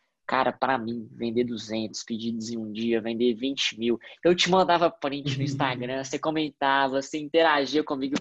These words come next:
Speaker 1: Eu achava isso do caralho, velho, eu achava isso do caralho. E aí, cara, pra um jovem de, na época eu já tinha dezessete anos, que eu faço aniversário em outubro, isso eu já tô falando em novembro.
Speaker 2: Sim.
Speaker 1: Eu já tava com dezessete anos.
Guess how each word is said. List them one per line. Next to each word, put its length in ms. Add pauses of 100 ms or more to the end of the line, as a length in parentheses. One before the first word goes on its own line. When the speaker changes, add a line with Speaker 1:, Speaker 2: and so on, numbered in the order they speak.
(120)
Speaker 1:
Eu 80
achava 400
isso 200
do 120
caralho, 680
velho, 120
eu 60
achava 260
isso 140
do 80
caralho. 160 (1120)
E 160
aí, 600
cara, 380 (120)
pra 140
um 80
jovem 340
de, 340
na 260
época 200
eu 40
já 80
tinha 200
dezessete 420
anos, 140
que 80
eu 40
faço 180
aniversário 400
em 60
outubro, 440 (400)
isso 180
eu 40
já 100
tô 100
falando 400
em 120
novembro. 640
Speaker 2:
Sim. 580
Speaker 1:
Eu 80
já 140
tava 200
com 120
dezessete 520
anos. 300